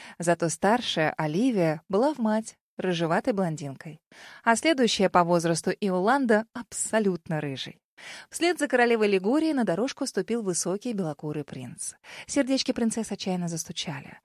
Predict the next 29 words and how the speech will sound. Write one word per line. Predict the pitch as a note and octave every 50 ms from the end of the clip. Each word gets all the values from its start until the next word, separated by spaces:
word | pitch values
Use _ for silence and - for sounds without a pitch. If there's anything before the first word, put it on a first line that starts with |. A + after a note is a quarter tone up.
| - - - - -
Розан | - G#3+ A3 A#3+ A#3 A3+ A3+ G#3+
Лигурийский | G3+ F#3+ F#3 F#3 F#3 A3 C4 B3+ - - B3+
был | G#3+ F#3+ G3 G3 F#3
красив | - F3 E3 D#3+ - - F3+ E3+ - - -
и | F3+
статен. | D#3+ - - - D3+ C#3+ - - - - - - - _ _ - - - - -
Ему | - G3 G#3 G#3+ G#3+ G#3 G3+
уже | F#3+ F3 F3+ E3+
исполнилось | E3 - - - F3+ E3+ E3 D#3+ D#3 D3+ D3+ - -
пятнадцать | - E3 - D#3+ C#3+ C3+ - - - C3 -
лет, | G3+ A#3+ D4+ - - - - - - - -
и | C4+
он | D4+ E4 E4 D#4+
успел | D4+ - - C#4 C#4+ D4
пересечь | - - C4 B3 A#3+ - - C4+ C4 - -
тонкую | - G3 F3+ F3+ E3 - F3 E3
грань | E3 F#3+ A#3 C4+ C4+
между | A#3 A3 G#3+ G3+ G3 G3+
неловким | G#3 G#3 F#3+ F#3 F3 - - - E3 D#3+
подростком | - D#3 C#3+ - F#3+ B3+ B3+ - - D4 C#4+ -
и | - C#4+
привлекательным | - - A3+ G#3 F#3+ E3+ - - D3 - - F#3+ G#3 A3+ A#3
юношей. | A3 F3 C#3+ C3 C#3 D3+ - - - - - _ _ _ _ _ _ _ _ _ _ _ _ _ _ _ _ _ _ _ _ _ _ _ _
Как | - G#3 G3+ -
только | - E4+ F4+ E4+ - C#4+
принц | - C4+ C#4+ C#4+ B3 - - -
ступил | - - - G#3 - A3 G#3 F#3+
на | F#3 F3+ E3+
землю, | E3+ D#3+ G#3+ C#4 D4 C#4+ C#4+ C#4